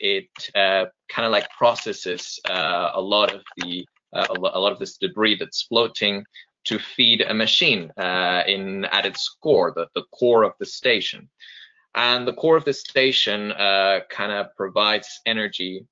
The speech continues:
for all the surroundings, uh, inside of it. Uh, and, uh, near to the core, uh, this, uh, civilization has, uh, kinda sprung and, and, and is starting to, uh, spread, uh, across the station.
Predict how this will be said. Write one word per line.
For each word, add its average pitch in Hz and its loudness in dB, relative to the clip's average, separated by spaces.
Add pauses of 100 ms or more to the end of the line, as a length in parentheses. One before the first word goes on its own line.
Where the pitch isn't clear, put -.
(120)
for 95 0
all 110 2
the 123 -2 (160)
surroundings, 104 -4
uh, 90 -4
inside 90 -4
of - -6
it. 104 -4 (400)
Uh, 104 4
and, 117 0
uh, 113 6 (300)
near 139 2
to - -8
the 113 -2
core, 98 0
uh, 95 0
this, - -6
uh, 95 2
civilization 101 -2
has, 82 -8 (240)
uh, 87 -4 (140)
kinda 98 -6
sprung 87 -2
and, 80 -10
and, 87 -12
and 87 -10
is 87 -8
starting 90 0
to, 85 -6 (300)
uh, 87 6
spread, - 2
uh, 85 0
across - -2
the 82 -8
station. - -2